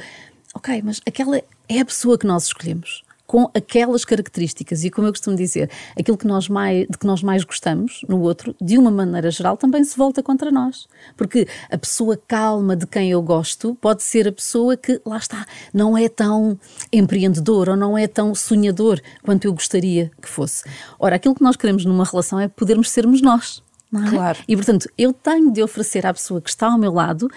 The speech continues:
Speaker 1: essa possibilidade, a possibilidade de ser ele próprio ou ela própria.
Speaker 2: E
Speaker 1: Ok?
Speaker 2: não fazer uma suposta mudança para se adaptar a. Eu digo
Speaker 1: Ora
Speaker 2: suposta
Speaker 1: bem.
Speaker 2: porque eu acho que ninguém muda. Ou, ou se a pessoa muda,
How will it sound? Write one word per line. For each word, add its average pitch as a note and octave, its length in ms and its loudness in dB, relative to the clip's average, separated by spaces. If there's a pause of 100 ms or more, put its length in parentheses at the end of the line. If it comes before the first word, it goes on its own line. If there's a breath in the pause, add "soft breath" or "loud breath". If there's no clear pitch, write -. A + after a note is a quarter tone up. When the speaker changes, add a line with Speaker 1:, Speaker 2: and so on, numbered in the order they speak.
(240 loud breath)
Speaker 1:
essa B3 220 -2
possibilidade, C4 600 -2
a G3 40 -2
possibilidade A#3+ 640 0
de - 80 -12
ser C4+ 380 2 (440 loud breath)
ele G3+ 200 4
próprio C#4+ 500 2
ou G3+ 100 2
ela G#3+ 200 2
própria. A3 440 -2 (120)
Speaker 2:
E G#3+ 100 2
Speaker 1:
Ok? F#3+ 100 4
Speaker 2:
não A#3 380 2
fazer B3+ 480 2
uma B3 260 4
suposta A#3+ 720 -2
mudança A3 380 0
para C4 160 0
se - 160 0
adaptar B3 600 0
a. A3 200 2 (120)
Eu E3+ 80 -4
digo F3+ 100 2
Speaker 1:
Ora F3 200 2
Speaker 2:
suposta G#3 260 2
Speaker 1:
bem. G3+ 80 -4
Speaker 2:
porque G3+ 140 -6
eu G#3+ 60 4
acho G#3 160 0
que - 80 -2
ninguém G3 400 -2
muda. F#3 360 0 (400 loud breath)
Ou, G3 180 4
ou C4 60 4
se D4+ 120 0
a - 20 2
pessoa C#4 300 2
muda, C#4+ 520 4